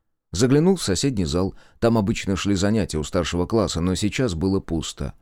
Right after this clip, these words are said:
Попробовал открыть дверь в кабинет истории искусств. Заперто. Вернулся обратно.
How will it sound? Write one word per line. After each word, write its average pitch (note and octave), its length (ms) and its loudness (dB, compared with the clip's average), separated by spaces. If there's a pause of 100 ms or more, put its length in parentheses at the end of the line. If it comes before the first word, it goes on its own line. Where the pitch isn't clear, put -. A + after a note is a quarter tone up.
(460)
Попробовал F#2+ 520 2
открыть F2+ 320 0
дверь D#2 440 -4 (120)
в - 100 -14
кабинет E2+ 380 -2
истории D#2 360 -2
искусств. - 520 -8 (380)
Заперто. C#2 840 -6 (560)
Вернулся C3 540 2
обратно. G#2+ 520 2